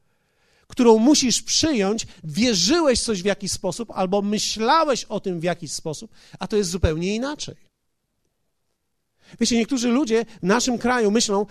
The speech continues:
że to, co się stało, ta tragedia, to jest wola Boża. Że to był Bóg. Dzisiaj nawet słyszałem, że jeden z tych ludzi napisał w swoim,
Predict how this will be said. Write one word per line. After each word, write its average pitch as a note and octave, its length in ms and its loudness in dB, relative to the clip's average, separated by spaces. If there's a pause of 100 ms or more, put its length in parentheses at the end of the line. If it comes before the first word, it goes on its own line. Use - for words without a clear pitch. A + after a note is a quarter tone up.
(160)
że F3+ 180 0
to, C4+ 160 4
co A#3 120 -4
się G3 140 -4
stało, B3 520 0
ta G3+ 140 2
tragedia, F#3+ 680 2
to G#3+ 100 0
jest F#3 120 0
wola A#3 260 6
Boża. G#3+ 360 0 (2500)
Że D#3+ 160 0
to B3 120 6
był B3 200 4
Bóg. A#3+ 600 4 (2250)
Dzisiaj C4+ 240 0
nawet A3 240 0
słyszałem, A3 480 -2
że A3 120 0
jeden G#3+ 240 2
z - 80 -6
tych G#3 180 -2
ludzi G#3+ 240 -2
napisał G#3+ 380 -4
w - 40 -8
swoim, A3 420 -2